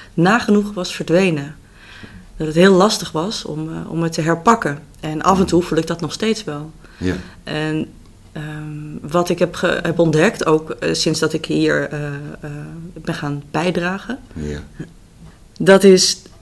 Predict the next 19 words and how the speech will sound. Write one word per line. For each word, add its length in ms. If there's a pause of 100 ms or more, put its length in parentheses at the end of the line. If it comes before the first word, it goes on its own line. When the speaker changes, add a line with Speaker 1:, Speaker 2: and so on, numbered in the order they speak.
(360)
Speaker 1:
dat 520 (100)
op 140
het 80
moment 480
als 300
je 400 (540)
even 320
niks 180
meer 240
te 80
ge-, 200 (300)
te 100
geven 400
hebt, 280
als 140
je 60
dat 160
denkt, 300
hè, 80